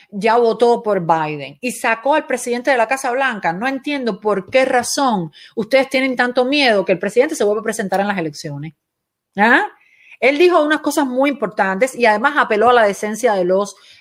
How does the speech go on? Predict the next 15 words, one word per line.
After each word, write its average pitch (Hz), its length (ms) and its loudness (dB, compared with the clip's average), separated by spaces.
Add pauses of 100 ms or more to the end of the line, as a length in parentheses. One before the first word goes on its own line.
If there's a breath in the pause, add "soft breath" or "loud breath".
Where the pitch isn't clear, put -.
eh, 170 200 -2
senadores 220 440 0
republicanos, 196 1040 -4
al 196 180 0
patriotismo 202 880 0
de 175 80 2
los 175 120 -2
senadores 190 460 -4
republicanos 196 540 -2
y - 20 0
de 208 80 2
todos 214 180 2
los 208 140 0
senadores 185 460 0
allí. 214 520 2